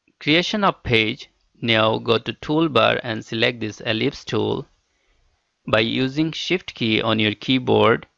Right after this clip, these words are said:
drag it and make it a circle. Let's increase the stroke width of the circle. So from here I'll increase it. Let's, uh, give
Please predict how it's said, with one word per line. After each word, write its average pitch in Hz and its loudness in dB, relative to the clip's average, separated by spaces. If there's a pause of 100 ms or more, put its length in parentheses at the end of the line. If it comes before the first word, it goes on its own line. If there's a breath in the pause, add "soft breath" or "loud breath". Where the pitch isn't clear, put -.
(720)
drag 120 4
it 151 -6
and 110 -4
make 107 -2
it 110 -6
a 110 -6
circle. - -8 (1200)
Let's 127 6
increase 170 2
the 117 6
stroke 123 2 (380)
width 117 -2
of 107 0
the 104 2
circle. 127 -2
So 120 -4
from 117 0
here 123 2
I'll 113 -4
increase 123 -6
it. 147 -4 (480 loud breath)
Let's, 143 -2 (240)
uh, 113 6
give 110 -4